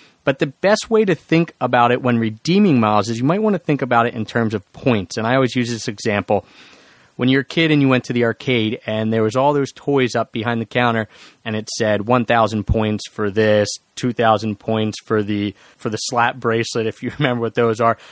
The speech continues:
five thousand points for the big stuffed monkey. That's what you wanna think about in terms of miles. You need a certain amount of points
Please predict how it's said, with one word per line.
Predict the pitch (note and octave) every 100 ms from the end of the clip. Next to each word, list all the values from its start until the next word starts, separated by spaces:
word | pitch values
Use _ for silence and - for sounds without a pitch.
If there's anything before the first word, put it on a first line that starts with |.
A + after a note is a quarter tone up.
| _
five | - A#2+ A#2
thousand | B2 A#2 A#2
points | - A#2+ A2+
for | -
the | A2
big | G2 A#2+ G#2+
stuffed | - A#2+ -
monkey. | A#2 A2+ G#2+ A2+ G#2+ _ _ _ _ -
That's | C3+ C#3+ E3
what | F3 F3
you | D#3
wanna | C#3 C3+
think | - C3 A#2+
about | A2+ A#2 A2+ - _ _
in | B2 A2+
terms | - A#2 A2+
of | A2+
miles. | G#2 G#2+ G#2
You | A2
need | A#2 D3+
a | C#3+
certain | - - C#3+ -
amount | B2+ A#2 A2+
of | G2+ _
points | - - F3+ B2 A2+ -